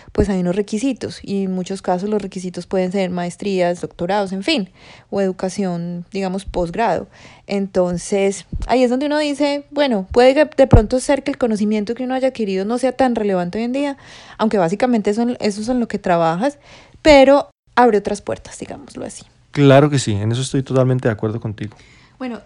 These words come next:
Speaker 1: y la otra cosa que yo esperaba que no me dijeras era que, que de pronto hubieras tal vez no estudiado ingeniería química, y si hubiera sido así, no te hubiera conocido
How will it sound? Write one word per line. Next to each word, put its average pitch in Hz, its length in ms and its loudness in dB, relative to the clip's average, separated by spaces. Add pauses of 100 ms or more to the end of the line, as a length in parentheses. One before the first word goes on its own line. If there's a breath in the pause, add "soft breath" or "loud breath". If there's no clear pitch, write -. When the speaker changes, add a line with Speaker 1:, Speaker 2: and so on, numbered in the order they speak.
(140)
Speaker 1:
y 247 160 -6
la 208 180 -4
otra 208 420 -10
cosa 302 360 2
que 262 160 -2
yo 196 80 -2
esperaba 226 340 0
que 254 140 -2
no 202 100 0
me 185 120 -2
dijeras 214 440 -2 (160)
era 185 220 -4
que, 202 320 -6 (500 soft breath)
que - 100 2
de 190 120 6
pronto 180 300 -2
hubieras 208 420 0 (640)
tal 190 220 0
vez 196 160 2
no 214 60 0
estudiado 208 400 2
ingeniería 185 480 0
química, 226 480 -2 (320 loud breath)
y 233 100 2
si 214 100 -4
hubiera 202 300 4
sido 233 200 6
así, 254 220 0
no 247 80 0
te 220 120 0
hubiera 220 140 4
conocido 202 600 2